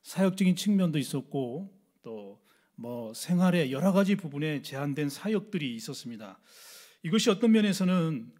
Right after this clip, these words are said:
아, 집중할 수 있는 시간들이었고 또 개인적으로 코로나 일구 아니더라도 이 멈춤의 시간이 아니더라도 개인적으로도 문제와 사건 가운데 있었던 분들은, 아, 어떤 면에서는 이 멈출 수 있는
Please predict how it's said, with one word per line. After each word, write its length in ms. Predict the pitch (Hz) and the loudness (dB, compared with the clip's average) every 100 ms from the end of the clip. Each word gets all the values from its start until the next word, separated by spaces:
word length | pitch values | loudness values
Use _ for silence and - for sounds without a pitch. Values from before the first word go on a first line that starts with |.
| _ _ _ - | _ _ _ -18
아, 240 | 110 107 | -16 -12
집중할 520 | - 180 - 247 214 190 | -6 -6 -4 0 0 0
수 100 | 185 | 0
있는 140 | 170 | -2
시간들이었고 960 | - 175 156 135 131 - 160 110 95 _ _ _ | -2 -4 -4 -6 -8 -8 -8 -8 -14 _ _ _
또 100 | - | -16
개인적으로 760 | - 156 214 233 226 220 208 208 | 0 8 10 10 8 8 6 4
코로나 280 | 226 226 214 | 2 4 6
일구 380 | 160 160 208 | 4 4 6
아니더라도 720 | 151 135 170 165 160 131 139 139 | 6 4 0 2 0 0 -2 -2
이 80 | |
멈춤의 420 | 147 147 165 214 196 | 0 2 2 2 0
시간이 300 | - 185 143 | 0 0 0
아니더라도 680 | 131 135 127 160 208 202 _ _ _ _ | -2 -4 -2 -2 -2 -6 _ _ _ _
개인적으로도 800 | - 147 185 180 185 170 165 165 | -4 4 4 4 2 0 0 -2
문제와 460 | 131 135 160 160 151 | -2 0 2 2 0
사건 360 | 202 - 175 | -6 -8 -4
가운데 320 | 151 143 135 | -2 -2 -2
있었던 440 | 120 - - 123 113 | -6 -10 -10 -8 -6
분들은, 500 | 120 110 135 95 - _ _ _ _ 135 160 180 - _ _ _ _ | -6 -4 -4 -6 -14 _ _ _ _ -4 -2 -2 -6 _ _ _ _
아, 400 | 98 98 101 - | -18 -18 -18 -16
어떤 260 | 120 147 214 | -6 4 6
면에서는 600 | 185 170 170 165 202 202 - - 113 | 8 6 2 2 2 0 -6 -16 -12
이 80 | |
멈출 420 | 110 120 175 170 208 | -6 2 2 2 -4
수 160 | 202 | -2
있는 420 | 156 147 123 98 | -2 -2 -2 -6